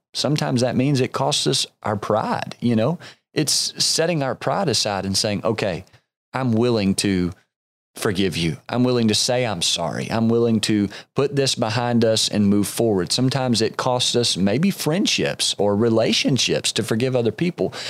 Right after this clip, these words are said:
And so I think that it's important for us to understand what it costs, um,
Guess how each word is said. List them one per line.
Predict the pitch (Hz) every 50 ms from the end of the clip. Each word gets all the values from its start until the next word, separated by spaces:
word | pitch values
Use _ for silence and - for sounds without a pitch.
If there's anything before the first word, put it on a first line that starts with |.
| - - -
And | - 127 120
so | 139 135 123 120
I | - 110 113
think | - - 143 139 - -
that | 120 110 113
it's | 107 - -
important | 117 104 - - 120 113 113 69
for | - 120
us | 110 101 -
to | - 117
understand | 107 101 98 95 - - - 101 92 87 87 87
what | 107 135 151 147
it | 117 - -
costs, | - 107 95 90 90 92 - - - - - - - - - _ _ -
um, | - 101 98 92 90 87 85 80